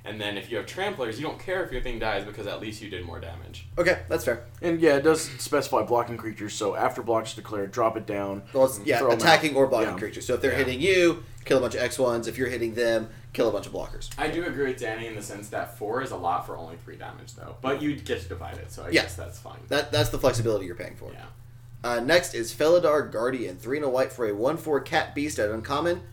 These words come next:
Speaker 2: Uh, when it enters the battlefield, you may exile another target permanent you control, then return that card to the battlefield under its owner's control.
Speaker 1: What's
Speaker 2: So
Speaker 1: the
Speaker 2: it,
Speaker 1: stack?
Speaker 2: it, it blinks a permanent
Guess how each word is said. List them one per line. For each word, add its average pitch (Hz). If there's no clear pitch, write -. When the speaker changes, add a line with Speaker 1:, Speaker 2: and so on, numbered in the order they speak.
Speaker 2:
Uh, 127
when 131
it -
enters 147
the 151
battlefield, 143
you 127
may 123
exile 147
another 127
target 170
permanent 202
you 139
control, 123
then 151
return 151
that 139
card 139
to 135
the 131
battlefield 123
under 117
its 107
owner's 107
control. 95
Speaker 1:
What's 147
Speaker 2:
So 151
Speaker 1:
the 139
Speaker 2:
it, 131
Speaker 1:
stack? 143
Speaker 2:
it, 139
it 131
blinks -
a 135
permanent 123